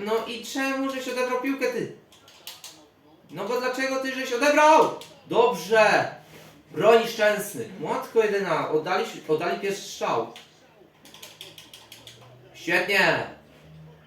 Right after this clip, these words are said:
No i Jezus Maria, no czemu tam wybijałem, a nie tu? Spalił tam, halo! Czy to jest na serio? I niestety tracimy bramkę. Jeden do zera, kurde mole, straciliśmy bramkę.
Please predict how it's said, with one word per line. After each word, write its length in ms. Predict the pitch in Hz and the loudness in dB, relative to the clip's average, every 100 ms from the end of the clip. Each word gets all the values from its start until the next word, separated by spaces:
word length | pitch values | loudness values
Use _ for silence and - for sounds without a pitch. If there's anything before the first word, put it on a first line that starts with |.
| _ _ _ _ - _ | _ _ _ _ -20 _
No 160 | 156 190 | -12 -6
i 220 | 214 233 | -2 0
Jezus 540 | 240 240 240 220 202 | 0 0 0 -2 -2
Maria, 380 | 220 226 226 220 | 0 4 4 2
no 140 | 220 | -2
czemu 280 | - 240 233 | -2 0 0
tam 180 | 226 208 | -2 -4
wybijałem, 640 | 185 175 190 190 185 165 | -8 -8 -2 -2 -2 -4
a 60 | 160 | -4
nie 160 | 156 151 | -4 -6
tu? 420 | - 151 139 117 - | -6 -8 -8 -8 -8
Spalił 480 | - 233 233 214 160 | 2 4 4 2 0
tam, 360 | 175 165 143 | 2 2 0
halo! 680 | 160 214 254 226 202 - - - - _ _ _ _ - - | 0 0 4 4 4 0 -6 -20 -20 _ _ _ _ -20 -14
Czy 140 | 208 | -6
to 100 | 285 | 0
jest 260 | 320 330 - | 2 2 0
na 140 | 277 | -2
serio? 680 | 285 262 240 240 262 302 - - - - _ | 2 4 4 6 6 4 0 -12 -20 -20 _
I 420 | 233 269 269 269 254 | -4 2 4 6 8
niestety 600 | 254 233 - 247 240 233 | 8 6 2 0 2 0
tracimy 400 | 226 233 240 226 | 2 2 4 4
bramkę. 600 | 220 220 214 208 160 - - - - - - | 6 6 6 2 2 2 -4 -16 -20 -20 -4
Jeden 340 | 165 220 226 | 6 6 8
do 80 | 226 | 4
zera, 400 | 220 247 240 - | 4 4 6 4
kurde 400 | 240 277 233 254 | 2 -6 0 0
mole, 360 | 247 240 214 - | 2 4 4 0
straciliśmy 340 | - 190 185 180 | -8 -14 -12 -8
bramkę. 420 | 180 - - | -4 -4 -6